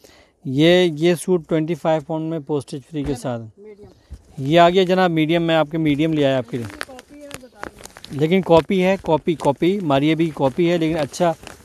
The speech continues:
Speaker 1: अच्छा, अच्छा स्टफ़ है इसका। ये देखें ज़रा, ये आप देख लें, फिर मुझे भूलिएगा नहीं कि मीडियम दिखाया नहीं। ये देखें आप, ज़बरदस्त मीडियम, ये मीडियम है, ज़बरदस्त सूट है ये। ये मारिया बी की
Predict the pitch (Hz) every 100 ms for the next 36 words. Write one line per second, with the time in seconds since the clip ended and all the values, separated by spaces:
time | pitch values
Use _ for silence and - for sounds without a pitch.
0 | - 147 139 - 180 156 147 - 170 -
1 | 170 156 175 147 175 170 143 135 143 143
2 | 156 151 151 _ _ _ _ 143 147 160
3 | 139 147 147 175 147 147 139 147 120 123
4 | 135 151 147 151 143 _ _ _ _ 139
5 | 123 120 147 123 120 117 123 120 139 151
6 | 131 117 107 _ _ _ _ _ _ 139
7 | 131 156 147 180 175 160 131 131 117 120
8 | 135 151 160 - 139 131 156 160 165 175
9 | _ _ _ _ - 123 139 151 165 -
10 | 165 156 156 160 175 247 _ 143 135 147
11 | 139 131 143 147 147 143 165